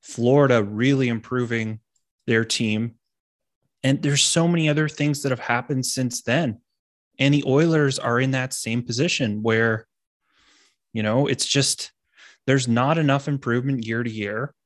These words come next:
You mentioned the horrible management. You, you mentioned Chiarelli, Holland.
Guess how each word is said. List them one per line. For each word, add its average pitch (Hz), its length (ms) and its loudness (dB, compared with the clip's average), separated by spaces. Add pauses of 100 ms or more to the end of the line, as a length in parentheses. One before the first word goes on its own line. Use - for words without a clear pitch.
(240)
You 113 160 2
mentioned 131 460 4
the 107 120 2
horrible 127 600 0
management. 107 680 -4 (420)
You, 135 220 0
you 135 240 2
mentioned 117 640 0 (160)
Chiarelli, 110 800 0 (180)
Holland. 110 640 0